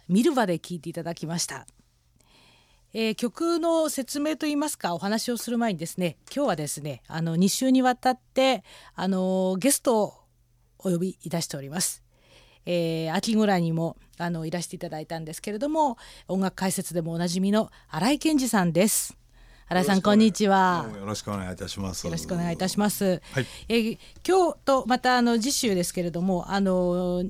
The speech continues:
Speaker 1: 二週にわたって新井さんの選曲で、あの、番組の方を進めていこうかと思うんですが、
Speaker 2: はい。
Speaker 1: 人形のモニカ、まあ、ミルバとのお付き合いっていうのはもう随分ね、前の、あの、放送でも伺わせていただきまして、本当に、あの、家族ぐるみでお付き合いなさってらっしゃるのは存じ上げてるんですけれども、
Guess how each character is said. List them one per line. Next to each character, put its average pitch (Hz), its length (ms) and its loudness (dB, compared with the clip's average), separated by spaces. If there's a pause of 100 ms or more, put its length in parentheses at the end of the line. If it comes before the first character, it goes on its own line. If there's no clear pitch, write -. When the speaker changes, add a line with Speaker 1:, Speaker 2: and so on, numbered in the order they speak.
(100)
Speaker 1:
二 202 140 0
週 220 120 -2
に 202 80 2
わ 202 120 0
た 202 100 -2
っ 185 40 -2
て 202 360 -2
新 196 220 2
井 214 60 0
さ 202 160 -2
ん 214 140 4
の 302 240 2
選 196 200 0
曲 175 260 -4
で、 160 220 -2
あ 143 60 -8
の、 147 240 -8
番 156 180 0
組 156 160 -4
の 147 80 -6
方 165 60 -6
を 160 40 -6
進 - 260 -8
め 156 80 -6
て 165 100 -10
い 151 40 -8
こ 165 120 -8
う - 20 -8
か 160 120 -8
と - 80 -8
思 165 140 -2
う 165 40 -2
ん 160 40 -4
で 175 80 -2
す 190 100 -4
が、 202 200 2
Speaker 2:
は 120 140 -2
い。 87 60 -4 (200)
Speaker 1:
人 208 200 8
形 254 180 6
の 240 60 6
モ 226 140 6
ニ 190 100 4
カ、 - 200 -8
ま 175 60 2
あ、 170 40 6
ミ 196 140 8
ル 302 80 2
バ 220 120 4
と 190 120 0
の 165 80 -2
お 165 60 0
付 - 120 -8
き 202 80 0
合 180 60 4
い - 20 0
っ 170 40 -2
て 175 140 -10
い 165 40 -4
う - 20 -4
の 151 80 -6
は 147 100 -8
も 160 220 -4
う 151 60 -6
随 160 180 -2
分 160 160 -4
ね、 208 140 4
前 220 240 4
の、 214 200 2
あ 208 60 0
の、 202 140 0
放 202 160 -2
送 202 180 -2
で 202 80 -2
も 170 120 -2
伺 165 220 -4
わ 170 60 -4
せ - 140 -12
て - 100 -20
い - 20 -20
た 151 120 -12
だ 151 80 -8
き 147 100 -14
ま 147 140 -10
し - 60 -16
て、 151 60 -12
本 156 140 -10
当 160 120 -8
に、 156 100 -6
あ 151 80 -8
の、 147 60 -12
家 170 120 -4
族 170 220 -6
ぐ 170 100 -6
る 151 80 -8
み 139 80 -12
で 143 60 -10
お 135 80 -12
付 - 160 -14
き - 20 -10
合 - 20 -14
い - 20 -14
な 143 80 -12
さ 151 100 -12
っ - 20 -12
て - 80 -14
ら 139 80 -8
っ - 20 -12
し - 80 -10
ゃ 143 40 -8
る 135 80 -10
の 135 60 -10
は 135 40 -10
存 156 140 -6
じ 156 100 -4
上 151 60 -2
げ 151 80 -6
て 147 100 -10
る 147 80 -6
ん 139 60 -8
で 139 80 -8
す - 80 -10
け 156 80 -8
れ 143 80 -8
ど 151 100 -6
も、 196 240 4